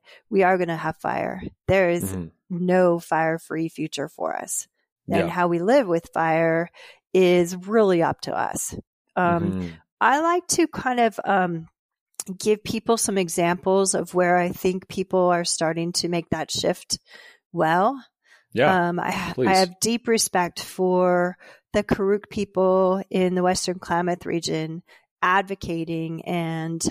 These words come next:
Speaker 1: um, really elevating their voices to bring back cultural burning practices
Speaker 2: Mm-hmm.
Speaker 1: so that they can restore some more fire resilience. So I think that, um, finding examples of Indigenous burning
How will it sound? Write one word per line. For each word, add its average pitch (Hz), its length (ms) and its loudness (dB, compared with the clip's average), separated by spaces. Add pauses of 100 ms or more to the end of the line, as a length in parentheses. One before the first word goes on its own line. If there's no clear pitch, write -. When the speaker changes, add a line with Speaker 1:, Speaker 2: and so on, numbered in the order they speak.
(120)
Speaker 1:
um, 170 340 -4
really 175 400 0
elevating 185 540 2
their 170 120 -2
voices 165 640 -2
to 165 120 -6
bring 175 240 -2
back 165 180 -2
cultural 170 400 -2
burning 170 340 -2
practices - 800 -8 (280)
Speaker 2:
Mm-hmm. - 100 -10 (140)
Speaker 1:
so 170 320 2
that 170 300 2 (440)
they 208 220 4
can 196 180 -8
restore 160 460 -2
some 165 180 -8
more 151 180 -2
fire 160 320 -2
resilience. - 560 -6
So 175 200 2
I 175 100 2
think 196 240 -6
that, 180 220 2 (760)
um, 165 540 -2 (120)
finding 214 600 0
examples 175 1080 0 (100)
of 160 540 0
Indigenous 165 600 -4
burning 180 600 -4